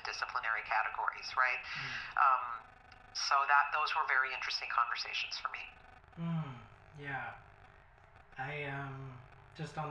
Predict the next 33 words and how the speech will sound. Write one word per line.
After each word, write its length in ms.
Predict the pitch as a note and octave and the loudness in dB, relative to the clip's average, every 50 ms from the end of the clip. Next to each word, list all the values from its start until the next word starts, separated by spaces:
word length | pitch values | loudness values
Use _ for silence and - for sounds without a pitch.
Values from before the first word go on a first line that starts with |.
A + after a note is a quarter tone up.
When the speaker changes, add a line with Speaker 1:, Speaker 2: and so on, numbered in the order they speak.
| C#3+ | -4
Speaker 2:
that 160 | C3+ B2+ B2+ C3 | -6 -6 -6 -6
note, 300 | C3 C3+ C3 B2 B2 C3+ | -6 -6 -6 -8 -10 -10
like, 240 | C#3 C3 B2+ - C3+ | -12 -12 -10 -8 -8
I, 320 | C3 C3 B2+ B2+ C3 C3 B2+ - - - - - - - - - - | -8 -6 -6 -6 -8 -8 -10 -12 -16 -20 -20 -20 -20 -20 -20 -16 -12
I 20 | C#3+ C#3+ | -8 -4
wanted 240 | D#3 D#3+ E3 E3 E3 | -2 -2 -2 0 0
to 80 | D#3 | -2
ask 300 | - - C3 - - - E3 | -2 -2 -4 -6 -6 -8 -6
about 320 | C#3 C3 B2+ B2 - - | -6 -4 -6 -6 -8 -10
sort 320 | - - - C#3+ C3 B2 B2 | -14 -12 -10 -10 -8 -8 -8
of, 80 | A#2+ B2 - - - - - - - - C#3 | -10 -12 -14 -14 -16 -16 -18 -16 -16 -12 -10
uh, 320 | C3 B2 B2 A#2+ A#2+ - D#3+ C#3+ C#3 | -10 -8 -10 -10 -10 -12 -12 -12 -10
your 320 | C3+ C#3+ C#3 C#3 C#3 C#3 C#3 | -8 -6 -4 -4 -4 -4 -6
thoughts 380 | - C#3+ B2 B2 B2+ - - - - - - - - - - | -4 -6 -4 -4 -6 -8 -10 -16 -18 -18 -20 -20 -18 -8 -4
on 480 | C3+ C3 C3 C3 C3 C3 C3 C3 C3 B2+ | -4 -2 -2 -2 -2 -2 -4 -6 -6 -6
kind 180 | - - C#3 C3 | -6 -6 -4 -4
of 140 | B2+ B2 C3+ | -4 -4 -4
reconciling 960 | C3 - - D3 C3+ - - C3+ B2+ B2+ C3 C3 C3 B2+ B2+ B2+ B2+ B2+ B2+ - - - - - - | -4 -4 -4 -6 -6 -6 -6 -6 -4 -4 -4 -6 -6 -6 -6 -8 -8 -8 -10 -12 -14 -18 -18 -14 -8
activism. 720 | - C3 C3 - - D3+ C3 C#3 C#3 C3+ C#3 C#3+ C#3 C#3 C#3+ - - - - - | -6 -6 -6 -6 -6 -6 -4 -4 -4 -4 -4 -4 -6 -6 -6 -10 -12 -16 -10 -4
How 160 | - E3 D3 | -4 -2 -2
do 80 | C#3+ | -2
you 80 | D3 C#3+ | -2 -2
reconcile, 680 | C3+ C3 - D3 C#3 - - C#3+ C3 C3 B2+ B2 B2 B2 | -2 -4 -4 -6 -8 -6 -4 -4 -2 -2 -2 -2 -4 -4
like, 160 | B2 A#2+ - - - - - - | -6 -8 -8 -12 -16 -18 -14 -8
that 240 | C3 A2+ A2 A2 - | -4 -4 -2 -2 -4
kind 240 | - - C#3 C3 B2+ | -6 -6 -6 -6 -6
of 60 | B2+ B2 - B2+ B2 | -8 -10 -10 -12 -8
energy 640 | B2 B2+ B2 B2 A#2+ A2+ A2 A2 A2 A2 B2 C3+ C3+ | -8 -8 -8 -8 -10 -12 -12 -12 -12 -12 -12 -12 -12
with, 160 | A#2 A2 - - | -14 -16 -14 -12
like, 160 | B2 A#2+ - - - - | -12 -12 -12 -12 -14 -14
uh, 640 | A#2+ A2+ A2 A2 A2 A2 A2 - - - D3+ C#3 | -12 -12 -12 -12 -12 -14 -14 -16 -14 -10 -8 -6
immediate, 560 | C#3 C3+ C3+ C3 C3 C3 C#3 C3 B2 A#2+ - - - | -4 -4 -6 -6 -8 -8 -8 -8 -8 -8 -10 -10 -10
wanting 240 | C3 B2+ B2 A#2+ | -8 -8 -8 -10